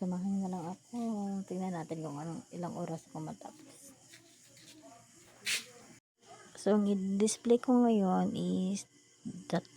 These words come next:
apat na karton, tatlong sako. At, at tatlong sako pala. Tatlong sako at apat na karton. So, i-display ko siya now na.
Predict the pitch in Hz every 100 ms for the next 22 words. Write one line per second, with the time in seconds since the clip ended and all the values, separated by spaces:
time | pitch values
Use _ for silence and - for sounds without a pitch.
0 | - 170 - - 196 202 196 196 - 202
1 | 202 202 214 220 226 233 - - - -
2 | - - - - - 180 170 185 180 175
3 | - 185 175 - - 160 - - - -
4 | - - - 196 - - - - 175 -
5 | 165 165 - 156 - - - 175 - -
6 | - - - - - - 180 214 220 214
7 | 214 208 190 - 160 165 - - 196 -
8 | 151 156 - 143 180 - 196 175 170 170
9 | 170 - - - - - - 175 175 165
10 | - - - - - - 165 160 160 156
11 | 151 143